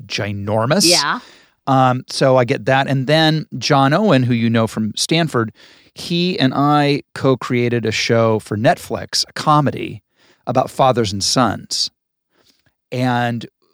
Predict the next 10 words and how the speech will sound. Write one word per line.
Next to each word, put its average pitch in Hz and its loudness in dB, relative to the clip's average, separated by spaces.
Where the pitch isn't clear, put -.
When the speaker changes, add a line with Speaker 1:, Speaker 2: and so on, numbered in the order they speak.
Speaker 1:
we 120 -8
shot 123 0
our 117 -6
first 127 0
season, 117 -2
eight 139 -4
episodes. 117 0
It 127 -8
comes 127 0
out 120 2